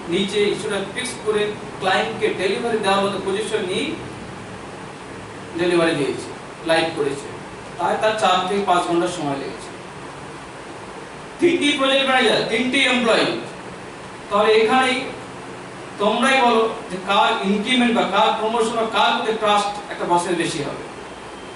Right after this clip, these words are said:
একটা ইন্ডাস্ট্রিতে একটা, এটা, এটা একটা এক্সাম্পল, সব জায়গায় এই ধরনের এমপ্লয়ির কিন্তু অভাব নেই।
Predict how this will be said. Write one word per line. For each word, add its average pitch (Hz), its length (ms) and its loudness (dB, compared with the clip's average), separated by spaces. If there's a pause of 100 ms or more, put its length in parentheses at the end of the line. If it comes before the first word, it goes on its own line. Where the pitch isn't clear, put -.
(800)
একটা 190 120 0
ইন্ডাস্ট্রিতে 294 800 4 (220)
একটা, 190 160 -4
এটা, 226 280 0
এটা 214 320 -2
একটা 240 220 0
এক্সাম্পল, 247 880 2 (220)
সব 302 260 4
জায়গায় 202 380 2 (1160)
এই 214 240 2
ধরনের 247 500 0
এমপ্লয়ির 220 480 2
কিন্তু 226 280 -6
অভাব 175 340 4
নেই। - 140 -2